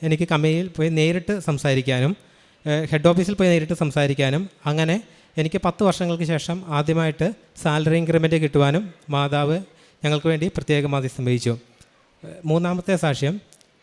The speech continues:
എൻ്റെ ഭവനത്തിൽ ഞങ്ങൾക്ക് സ്വന്തമായി ഒരു കിണറുണ്ടായിരുന്നില്ല. എൻ്റെ ചാച്ചൻ്റെ, ഏഹ്, വിവാഹത്തിന്, അപ്പച്ചൻ്റെ വിവാ-, എൻ്റെ അപ്പച്ചൻ്റെ അമ്മയുടെ വിവാഹത്തിന് ശേഷം അവരൊരു കുടുംബമായതിന്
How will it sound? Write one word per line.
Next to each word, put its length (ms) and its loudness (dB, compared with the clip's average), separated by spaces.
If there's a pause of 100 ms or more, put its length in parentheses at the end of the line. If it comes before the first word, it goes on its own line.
(300)
എൻ്റെ 160 2
ഭവനത്തിൽ 500 4 (420)
ഞങ്ങൾക്ക് 300 0
സ്വന്തമായി 460 4
ഒരു 180 6
കിണറുണ്ടായിരുന്നില്ല. 680 2 (600)
എൻ്റെ 200 0
ചാച്ചൻ്റെ, 440 2
ഏഹ്, 560 -4 (100)
വിവാഹത്തിന്, 500 6 (160)
അപ്പച്ചൻ്റെ 380 2
വിവാ-, 240 6
എൻ്റെ 120 2
അപ്പച്ചൻ്റെ 440 2 (280)
അമ്മയുടെ 340 2
വിവാഹത്തിന് 420 2
ശേഷം 340 2
അവരൊരു 300 4
കുടുംബമായതിന് 800 2